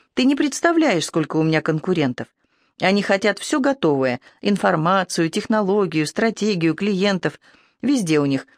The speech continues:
уши и глаза. А дело-то страдает. Они хотели бы выкупить мой бизнес,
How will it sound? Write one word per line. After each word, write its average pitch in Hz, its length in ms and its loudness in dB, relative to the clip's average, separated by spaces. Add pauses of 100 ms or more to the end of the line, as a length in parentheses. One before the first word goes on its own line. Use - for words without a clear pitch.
уши 247 400 0
и - 240 -2
глаза. 170 540 -2 (340)
А 202 140 2
дело-то 196 420 0
страдает. 156 800 0 (500)
Они 165 240 2
хотели 175 360 2
бы 170 160 2
выкупить 202 540 0
мой 180 200 2
бизнес, 190 480 0